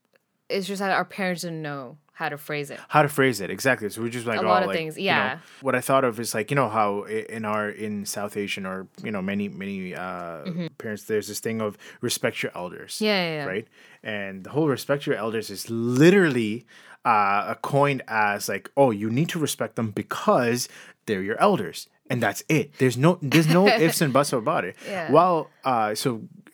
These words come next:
Speaker 2: how you said they didn't phrase it well, like, you, when you come here and you say, "Respect your elders," you're like, "Okay, but why?"
Speaker 1: But why?
Speaker 2: Right? Okay, well,
Speaker 1: Yeah.
Speaker 2: not only 'cause they're biologically older than you,
Speaker 1: <laughs>
Speaker 2: the why comes in, in the sense that, okay, this person is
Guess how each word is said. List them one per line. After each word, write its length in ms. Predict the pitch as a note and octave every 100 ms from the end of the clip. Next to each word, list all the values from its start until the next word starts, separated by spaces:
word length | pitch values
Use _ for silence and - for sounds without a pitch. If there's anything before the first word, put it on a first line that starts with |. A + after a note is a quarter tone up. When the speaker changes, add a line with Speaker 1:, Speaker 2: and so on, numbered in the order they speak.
| B2+
Speaker 2:
how 140 | A#2 C3+
you 120 | C3+
said 300 | C3+ C3 G#2
they 60 | A#2
didn't 180 | C3 -
phrase 240 | C3 C#3
it 100 | A#2+
well, 180 | G2+ G2+
like, 200 | F#2+ -
you, 60 | G#2
when 340 | F#2 G2 A#2+
you 100 | C#3+
come 220 | D3 D#3
here 240 | A2 C3 B2+
and 120 | G#2
you 80 | G#2+
say, 260 | - A2+
"Respect 460 | G#2+ G#2 - G#2 -
your 80 | F2+
elders," 440 | C3+ A#2 F#2 G#2+ - - - - _ -
you're 120 | A2+
like, 140 | G#2+
"Okay, 160 | - -
but 140 | G2
why?" 280 | F#2 F2+ D#2 F#3
Speaker 1:
But 120 | D#3
why? 420 | D#3 C#3+ - G3 _ -
Speaker 2:
Right? 260 | F#2 G#2 - - -
Okay, 160 | -
well, 280 | C3 A2+ G#2+
Speaker 1:
Yeah. 80 | G#2
Speaker 2:
not 160 | A#2+ C#3
only 280 | D3 C3 -
'cause 180 | - G2
they're 260 | F#2 G2+ G2
biologically 880 | G#2 F#2+ F#2 F2 F#2+ G2+ - - F#2+
older 300 | D3 E3 B2+
than 160 | F#2+ F2+
you, 240 | F#2+ F#3
Speaker 1:
<laughs> 360 | G#3 A3 - -
Speaker 2:
the 100 | A2+
why 360 | F#2+ A2+ E3+
comes 360 | D#3 - A#2+ G2
in, 240 | G2 G2+
in 120 | A2+ A2
the 60 |
sense 340 | G#2 A#2+ A2+ -
that, 200 | A2+ G#2
okay, 220 | A2+ -
this 180 | G2 C3+
person 400 | - B2 A2 A2
is 180 | G#2 F#2+